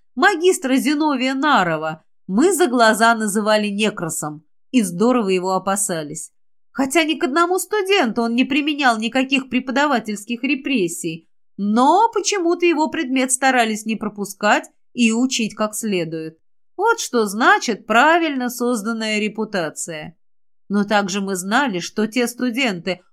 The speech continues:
у которых обнаруживался дар некроманта,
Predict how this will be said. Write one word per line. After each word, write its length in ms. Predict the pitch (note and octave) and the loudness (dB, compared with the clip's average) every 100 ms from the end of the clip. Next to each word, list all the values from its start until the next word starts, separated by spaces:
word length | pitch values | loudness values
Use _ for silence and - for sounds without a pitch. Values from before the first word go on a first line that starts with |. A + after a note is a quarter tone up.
| _ | _
у 120 | C4+ | -2
которых 460 | C4 C4+ C#4+ D4 C4+ | 4 4 4 0 0
обнаруживался 960 | D4 C#4+ E4 F4 F#4 A3+ G3 G3 G3 A3 | 0 2 4 6 6 4 0 -2 -2 0
дар 300 | A3+ A3 G3+ | 4 2 2
некроманта, 880 | G3 G#3 G3+ A3 E4+ F4+ A3+ E3 | -4 0 2 2 0 0 -4 -6